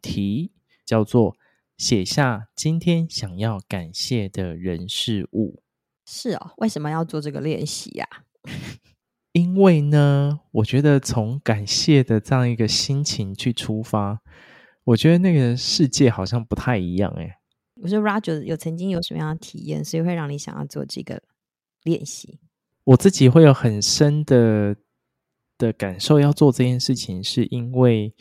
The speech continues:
Speaker 1: 呃，我之前以前有自己做过一件事情，就是写下一个月的感谢日记。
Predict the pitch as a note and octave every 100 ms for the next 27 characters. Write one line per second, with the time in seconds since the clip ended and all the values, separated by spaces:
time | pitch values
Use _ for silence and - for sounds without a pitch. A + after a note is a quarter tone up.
0 | _ _ _ _ - G#2+ G2+ G#2 A#2 -
1 | G3 - A#2 G2 - G2+ G2 F#2 - C3+
2 | G2+ F#2 C3+ A#2 A#2 A2 A2+ G2+ - G#2
3 | - F2+ F2+ G#2+ G#2 A2 F#2+ G2 G2+ G2+
4 | F2+ - A2+ F#2+ - C3+ B2 G#2+ B2 A2
5 | - F#2+ F#2 - F#2 - A2 G2 G#2 F#2
6 | - G#2 -